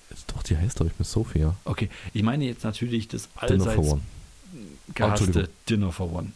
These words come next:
Speaker 2: ja. Warum, warum, warum, muss ich mehr, mehr sagen? Kannst du's mir erklären, warum?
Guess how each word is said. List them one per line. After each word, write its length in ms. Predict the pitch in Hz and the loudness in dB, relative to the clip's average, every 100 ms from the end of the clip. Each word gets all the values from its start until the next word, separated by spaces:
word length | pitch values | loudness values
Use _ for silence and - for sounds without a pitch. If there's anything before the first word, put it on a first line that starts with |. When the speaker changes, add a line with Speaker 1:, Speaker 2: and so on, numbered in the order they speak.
| - | -6
Speaker 2:
ja. 200 | 95 82 - - - - - | -6 -6 -12 -14 -12 -10 -4
Warum, 240 | 107 110 - | -4 -4 -4
warum, 460 | 127 147 156 139 - | -2 0 0 -2 0
warum, 440 | 120 131 131 98 85 - - - - - - | 0 2 2 0 -2 -12 -16 -18 -18 -14 -4
muss 200 | 139 135 | -2 0
ich 80 | 110 | 0
mehr, 340 | 117 127 123 - | 0 0 -2 -2
mehr 220 | 113 117 | -2 0
sagen? 340 | 110 101 104 - - | -2 -2 -4 -8 -14
Kannst 240 | - 131 - | -6 -6 -4
du's 100 | 147 | 0
mir 120 | 160 | 0
erklären, 340 | 131 123 123 | -2 -4 -2
warum? 300 | 117 107 104 | -2 -2 -4